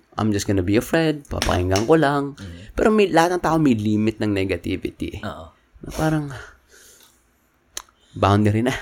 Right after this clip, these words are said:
Speaker 2: Oo.
Speaker 1: Boundary na ako sa kaka-, negative mo.
Speaker 2: Oo.
Speaker 1: Minsan nakakaano eh. Talagang kahit maganda gising mo,
Speaker 2: Mm.
Speaker 1: talagang just suck. Wow.
Speaker 2: Oo.
Speaker 1: Tas puro ano, t-, tong kaibigan, puro trabaho pinag-uusapan, bro.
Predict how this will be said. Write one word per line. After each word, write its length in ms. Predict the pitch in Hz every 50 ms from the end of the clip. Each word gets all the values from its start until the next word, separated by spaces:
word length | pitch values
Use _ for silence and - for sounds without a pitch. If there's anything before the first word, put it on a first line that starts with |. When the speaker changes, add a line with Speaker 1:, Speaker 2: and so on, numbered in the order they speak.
| - - -
Speaker 2:
Oo. 140 | 110 104 -
Speaker 1:
Boundary 400 | 113 120 127 123 123 123 131 131
na 200 | 135 131 127 117
ako 60 | 127
sa 120 | 127 131 117
kaka-, 360 | 123 120 120 113 113 113 -
negative 460 | 123 120 113 113 110 117 110 - 113 110
mo. 140 | 120 123 127 127
Speaker 2:
Oo. 280 | - 113 110 95 95 90 87 87 - -
Speaker 1:
Minsan 200 | - - 208 196
nakakaano 480 | 196 160 160 156 - - - 127 151
eh. 200 | 190 226 190 127 117
Talagang 320 | 120 131 156 156 156 151
kahit 300 | - 139 135 139 139 -
maganda 280 | 135 131 120 131 127 113
gising 420 | 110 107 110 110 107 - 151 156 151
mo, 240 | 143 139 135 139
Speaker 2:
Mm. 320 | 139 127 113 104 98 92 82
Speaker 1:
talagang 240 | - - 196 185 -
just 160 | - - - -
suck. 160 | - - - _ _ _ _ _ _ _ _ _ _ _ _ _ _ _ - _ _ _ _ _ _ _
Wow. 80 | - -
Speaker 2:
Oo. 300 | - 147 143 110 92 82 85 101 _ - _ - _ -
Speaker 1:
Tas 160 | - 135 -
puro 320 | - - 156 156 151 131 110
ano, 340 | 113 120 135 156 170 170 - _ _ _ _
t-, 120 | - - - _ _ _
tong 320 | - 117 117 113 113 110 101
kaibigan, 400 | - 104 104 101 104 101 117 117
puro 480 | - - 107 107 101 98 95 98 104 _ - - - _ _ _ _ _
trabaho 400 | - - 107 98 98 92 92 90
pinag-uusapan, 720 | - - 101 101 - - - 107 - - - - - - -
bro. 200 | - - -